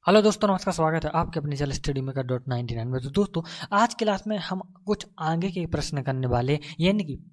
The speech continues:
फर्स्ट वीडियो इसकी अपलोड हो गई है, उस वीडियो में आपको बाकी के कुछ इंपॉर्टेंट क्वेश्चन थे वो प्रीवियस ईयर करवा दिए थे, लेकिन उससे आगे भी कुछ क्वेश्चन बच रहे थे, वो वीडियो लंबी हो रही थी, इसलिए इस वीडियो में उनको हम कन्फर्म कंप्लीट देख लेंगे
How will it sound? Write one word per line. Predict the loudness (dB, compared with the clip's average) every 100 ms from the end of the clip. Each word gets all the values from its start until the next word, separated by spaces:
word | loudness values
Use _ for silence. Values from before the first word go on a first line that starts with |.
| 4
फर्स्ट | 4 4 -2 -4
वीडियो | -2 0 0
इसकी | 0 -4
अपलोड | 0 0 0
हो | 0 0
गई | 0
है, | -2
उस | -4 -6 -2
वीडियो | 0 0 0
में | -2
आपको | -4 -8 -4
बाकी | -2 -2 -6
के | -6 -6 -8 -10 -6
कुछ | -4 -2
इंपॉर्टेंट | 0 0 0 -2 -4
क्वेश्चन | -6 -6 -8 -6 -6 0
थे | 0 0 -6 -4
वो | -2 -2 -2
प्रीवियस | -4 -4 -4
ईयर | -8
करवा | -6 -4 -2 -2
दिए | 0 4
थे, | 4 2 -8 -6
लेकिन | -4 -4
उससे | -8 -10 -12 -8
आगे | -6 -4 -4
भी | -4
कुछ | -6 -8
क्वेश्चन | -4 -4 -4 -2
बच | 0 0
रहे | 0 0
थे, | 0 0
वो | 0 0
वीडियो | 2 0 -2
लंबी | -2 -2 0
हो | 0 0
रही | -2
थी, | -4
इसलिए | -8 -8 -6
इस | -6
वीडियो | -4 -2 -2
में | -4
उनको | -4 -6 -6
हम | -6 -10 -10
कन्फर्म | -10 -8 -8 -6 -6 -8 -14 -12 -6
कंप्लीट | -4 -4 -2 -2 -2 -4 -4
देख | -4 -6 -6
लेंगे | -8 -6 -4